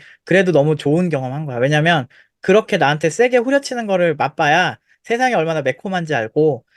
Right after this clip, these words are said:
그리고 내가 그 다음에 갈 때도 좀 약간 그런 어떤 뽕끼가 없이 면접을 봐. "아, 제가 이번에 좋은 회사에서 내가 잘하면 좋게 봐주시겠지?" 절대 안 봄, 그렇게. 그럼 어떻게 되냐면 존나 시니컬하게 돼. 왜, 왜 많이 받으면 안 돼요? 정했어요? 어, 나라에서 수가 정해져 있나요?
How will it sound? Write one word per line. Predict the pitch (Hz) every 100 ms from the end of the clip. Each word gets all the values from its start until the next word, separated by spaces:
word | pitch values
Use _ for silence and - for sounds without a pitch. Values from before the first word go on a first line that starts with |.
| _
그리고 | - 165 160
내가 | 139 151
그 | 151
다음에 | 160 160 151
갈 | 120
때도 | 131 143 160 127 -
좀 | 160
약간 | 120 - 156 127 101 147 _
그런 | 170 165
어떤 | 131 - 131 131 -
뽕끼가 | 302 294 285 156
없이 | 139 - 151 139
면접을 | 120 127 120
봐. | 113 - - -
"아, | 143
제가 | 165 165
이번에 | 139 156 190 170 -
좋은 | - 180
회사에서 | 190 175 165
내가 | 147 143
잘하면 | 143 151 160
좋게 | 147 170
봐주시겠지?" | 135 120 143 127 - 185
절대 | - 135 143
안 | 117
봄, | 110
그렇게. | 110 110 - _ _ _ _ _ _ _ _ _ _
그럼 | 175 139
어떻게 | 180
되냐면 | 160 151 -
존나 | 143 156
시니컬하게 | 185 196 151 123
돼. | 113 113 _ _ _ _ _ _ _ -
왜, | 156 208 208
왜 | 165 190
많이 | 135 170
받으면 | 160 147
안 | 117
돼요? | 123 147 202 _
정했어요? | - 151 151 135 233 - -
어, | 143
나라에서 | 139 165 160
수가 | 151 -
정해져 | 214 139 147 131
있나요? | 120 143